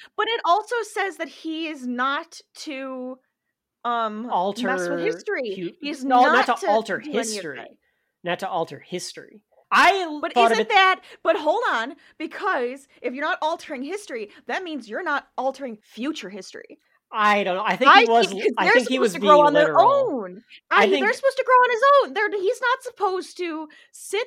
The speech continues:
Speaker 1: there and tell them how to build things and tell them what to do and, and, and help them grow and change.
Speaker 2: I
Speaker 1: Uh, he's supposed to let them do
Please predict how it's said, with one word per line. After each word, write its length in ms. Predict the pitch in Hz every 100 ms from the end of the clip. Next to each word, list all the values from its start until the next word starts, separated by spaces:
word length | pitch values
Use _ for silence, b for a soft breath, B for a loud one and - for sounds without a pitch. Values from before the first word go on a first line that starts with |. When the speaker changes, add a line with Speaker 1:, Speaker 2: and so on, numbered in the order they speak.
| -
Speaker 1:
there 360 | 302 285 269 -
and 160 | 254 -
tell 220 | 302 349
them 120 | 415
how 140 | 339
to 80 | 320
build 280 | 226 226 220
things 260 | 233 240 233
and 120 | 233
tell 200 | 262 320
them 100 | 349
what 140 | 330
to 100 | 330
do 360 | 240 202 202 208 B B
and, 280 | 214 214 208 226
and, 160 | 208
and 180 | 226 214
help 340 | 214 269 285
them 280 | 320 277 247 202
grow 380 | 220 220 226 226
and 140 | 220
change. 500 | - 196 185 185 - B B 190
Speaker 2:
I 80 |
Speaker 1:
Uh, 120 | 190 240
he's 360 | 220 320 392
supposed 220 | 381 370
to 80 | 311
let 300 | 240 262 415
them 220 | 440 415
do 400 | 269 285 277 277